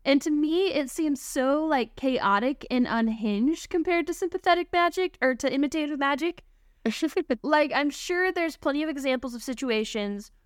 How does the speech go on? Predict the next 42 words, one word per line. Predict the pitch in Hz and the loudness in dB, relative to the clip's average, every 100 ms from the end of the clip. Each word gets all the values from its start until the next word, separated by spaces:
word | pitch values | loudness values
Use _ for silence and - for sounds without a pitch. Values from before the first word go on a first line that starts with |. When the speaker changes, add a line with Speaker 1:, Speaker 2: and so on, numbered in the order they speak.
| _ | _
Speaker 1:
where | 240 233 226 | 0 4 2
two | 226 294 | 2 -2
people | 294 269 | -2 2
are | 262 233 | 2 4
active | 214 262 - 294 | 4 4 2 -2
participants | 320 285 302 285 311 294 311 | 0 0 -2 -4 -4 -4 -2
in | |
the | 294 | -2
ritual | 294 277 302 294 285 | -2 -2 -2 2 4
and | 233 | 2
it's | 214 | -2
kind | - 226 | -4 -2
of | 226 | 0
like | 214 | -2
a | 208 | -4
calm | - 226 220 233 | -6 -2 -2 -2
situation, | - 240 262 247 262 240 269 262 | -4 -6 -2 0 -2 -2 -2 0
you | 233 | 0
know, | 208 202 | 2 2
a | |
lot | 208 190 | 4 4
of, | 185 | 4
Speaker 2:
Mm. | 180 175 170 - | 0 -2 -4 -4
Speaker 1:
you | 247 | 0
know, | 214 196 - _ _ _ - | 2 0 -4 _ _ _ -4
consent | 262 233 - 254 262 - | -2 -2 -2 0 0 0
mutually | 262 254 - 285 277 247 | -2 -2 -2 -2 0 0
going | 233 220 | 0 0
on. | - 240 269 339 349 - _ _ | 2 2 4 0 -4 -14 _ _
But | 285 | 2
Speaker 2:
Maybe. | - 294 | 4 6
Speaker 1:
my | 294 294 | 6 4
first | 370 370 381 - | 2 0 0 -2
thoughts | 415 359 285 - | 4 4 4 0
when | 277 | -2
I | 240 | -2
think | - 226 226 | -2 -2 0
about | 254 247 247 - - | 2 4 4 -2 -10
this | 202 220 226 | -2 -2 0
kind | - 233 | 0 0
of | 226 | 2
magic | 208 214 233 269 | 2 0 -2 -6